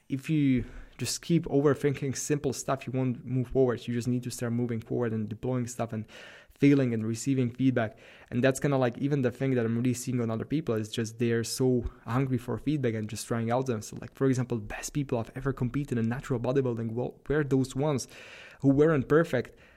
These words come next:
And even though they weren't perfect, they just went to their first competitions. And the best guys there were the youngest ones who already competed the most. That was,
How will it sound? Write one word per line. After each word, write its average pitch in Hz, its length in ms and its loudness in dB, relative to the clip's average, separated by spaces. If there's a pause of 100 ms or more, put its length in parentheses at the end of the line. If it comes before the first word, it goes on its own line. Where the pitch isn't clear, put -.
(160)
And 127 140 2
even 170 220 4
though 135 100 8
they 120 160 4
weren't 139 320 4
perfect, 135 320 2
they 120 100 2
just 120 180 -2
went 135 200 0
to 139 60 -2
their 123 160 2
first 127 260 -2
competitions. - 800 -4
And 110 160 -6
the 113 80 -2
best 160 400 -4
guys 123 320 -2
there 139 340 -2 (480)
were 127 180 6
the 123 240 4
youngest 131 560 2
ones 120 240 0
who 123 120 0
already 123 240 0
competed 123 480 -2
the 110 80 0
most. 123 340 2
That 120 140 -2
was, 131 220 -6